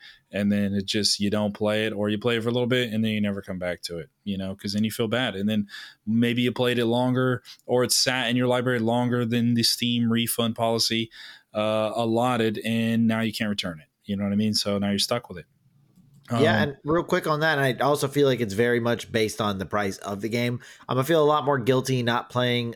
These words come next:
Speaker 2: a seventy dollar game I purchased than a fifteen dollar game that I purchased. With the
Speaker 1: Yeah.
Speaker 2: fifteen dollar one, I can be like, "Ah, you know, I've bought meals that I chat out the next day, and that's okay." Uh, but, you know, when, when I, you spend sixty to seventy bucks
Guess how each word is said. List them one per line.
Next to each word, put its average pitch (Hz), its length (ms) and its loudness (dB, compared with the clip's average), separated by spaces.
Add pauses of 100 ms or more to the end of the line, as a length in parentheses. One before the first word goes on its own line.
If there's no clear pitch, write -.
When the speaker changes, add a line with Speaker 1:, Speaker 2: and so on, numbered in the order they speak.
Speaker 2:
a 101 140 -4
seventy 113 420 -2
dollar 131 260 2
game 131 180 0
I 131 60 2
purchased 135 460 -2
than 107 160 -2
a 98 40 -4
fifteen 92 440 -8
dollar 71 260 -12
game 67 280 -18
that 71 120 -14
I - 40 -12
purchased. - 600 -16 (340)
With 123 120 -2
the 151 80 2
Speaker 1:
Yeah. 156 140 4
Speaker 2:
fifteen 180 220 0
dollar 170 300 4
one, 160 240 4
I 151 60 2
can 131 80 -2
be 135 40 4
like, 127 200 2
"Ah, 113 380 4
you 107 120 -2
know, 107 80 0
I've 107 160 -2
bought 104 220 0 (280)
meals 107 540 0
that 101 160 0
I 95 80 -2
chat 101 320 -2
out 98 180 -2
the 101 60 -10
next 98 220 -8
day, 104 320 -2
and 92 180 -8 (500)
that's 127 200 -2
okay." 117 580 0 (260)
Uh, 104 500 0 (120)
but, 107 380 -2
you 117 100 -4
know, 101 160 -2
when, 101 220 -2
when 107 160 -4
I, 107 80 -2
you 104 180 -8
spend 131 320 -2
sixty 151 400 -2
to 113 60 0
seventy 165 360 0
bucks 110 380 -2